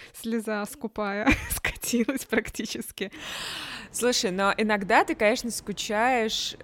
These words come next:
Speaker 2: просто по каким-то очень конкретным вещам. То есть не абстрактно по своему городу, по какому-то месту, по пейзажу, который ты вспоминаешь.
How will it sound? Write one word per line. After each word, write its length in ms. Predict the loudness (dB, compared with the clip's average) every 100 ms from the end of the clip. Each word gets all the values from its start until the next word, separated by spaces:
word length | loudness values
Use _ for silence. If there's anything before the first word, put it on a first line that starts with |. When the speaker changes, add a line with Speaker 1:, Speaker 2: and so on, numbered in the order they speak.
| -10
Speaker 2:
просто 340 | 0 2 2 -2
по 140 | -6
каким-то 500 | -4 -2 -2 -4 0
очень 320 | 0 0 -2
конкретным 600 | -4 -4 -2 -2 0 -2 -4
вещам. 580 | -6 -6 -2 -2 -2
То 100 | -4
есть 160 | -8 -6
не 100 | -6
абстрактно 760 | -6 -6 0 2 2 -4 -8
по 120 | -8 -10
своему 440 | -8 -6 -6 -6
городу, 920 | -2 2 4 4 0 -4 -4 -2 -4 -6
по 120 | -8
какому-то 460 | -8 -6 -6 -6 -8
месту, 440 | -6 -4 -4 -8
по 100 | -12
пейзажу, 1200 | -8 -8 -2 0 2 0 -2 -4 -4 -2 -4 -6 -8
который 300 | -8 -6 -6
ты 120 | -8
вспоминаешь. 880 | -12 -10 -6 -4 -4 -4 -6 -8